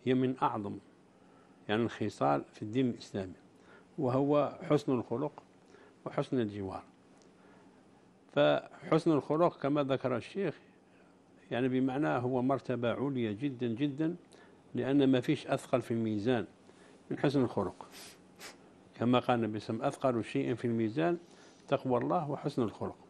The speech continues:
ما فيش أثقل. فيعني ال-، حسن الخلق لابد أن نتحلى به، وأن كذلك نتبع، يعني، تعليمات الشيخ حول حسن الخلق وفضائل حسن الخلق. أما الجوار،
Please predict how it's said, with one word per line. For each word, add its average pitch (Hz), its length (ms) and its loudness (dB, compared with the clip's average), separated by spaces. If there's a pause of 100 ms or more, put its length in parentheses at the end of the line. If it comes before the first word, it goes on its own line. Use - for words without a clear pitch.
(160)
ما - 60 -20
فيش - 200 -2
أثقل. 123 300 -6 (1000)
فيعني 135 600 2
ال-، 127 380 0 (340)
حسن 139 200 2
الخلق 139 380 -2
لابد 135 380 -4
أن 127 240 -2
نتحلى 117 520 -4
به، 113 360 -2 (520)
وأن 117 340 0 (100)
كذلك 110 560 -2 (420)
نتبع، 110 500 0 (380)
يعني، 120 200 -4
تعليمات 117 560 0
الشيخ - 280 -4
حول 120 300 0
حسن - 280 -4
الخلق 120 420 -2
وفضائل 120 680 -2
حسن - 300 -8
الخلق. 123 380 -2 (460)
أما 165 200 2
الجوار، 123 480 2